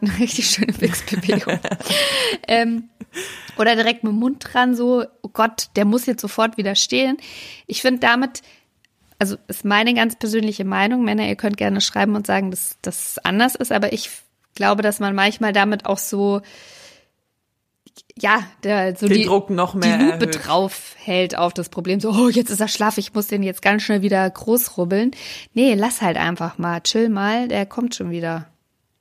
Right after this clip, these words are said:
Speaker 1: von alleine.
Speaker 2: Hm. Ich bin ein großer Fan von Fantasien ins Ohr flüstern. Ich weiß, du bist überhaupt keine Talkerin im Bett, also du bist ja eher immer so die Stille. Äh, ich hab da manchmal so, äh,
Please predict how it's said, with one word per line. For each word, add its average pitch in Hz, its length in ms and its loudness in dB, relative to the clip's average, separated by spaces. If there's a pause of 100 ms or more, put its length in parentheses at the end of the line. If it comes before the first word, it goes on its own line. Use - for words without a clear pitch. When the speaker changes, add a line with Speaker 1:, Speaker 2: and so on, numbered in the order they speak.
(120)
Speaker 1:
von 170 160 -6
alleine. 170 500 -2
Speaker 2:
Hm. - 20 -6 (180)
Ich 185 140 -4
bin 220 120 4
ein 233 40 6
großer 226 340 4
Fan 214 300 2
von 202 220 0
Fantasien 190 580 0
ins 165 200 -2
Ohr 156 160 2
flüstern. 160 440 -4
Ich - 120 -6
weiß, 175 200 4
du 185 80 -2
bist 180 180 -2
überhaupt 175 260 2
keine 180 320 2
Talkerin 165 500 0
im 156 100 -4
Bett, 170 240 -4
also 160 160 -6
du 165 100 -12
bist 170 220 -6
ja 160 80 -4
eher 165 160 0
immer 165 160 -4
so 160 100 -6
die 160 140 -6
Stille. 190 460 0 (580)
Äh, 165 160 4
ich - 160 -4
hab 208 100 2
da 208 80 4
manchmal 196 380 2
so, 180 340 2 (420)
äh, 170 440 2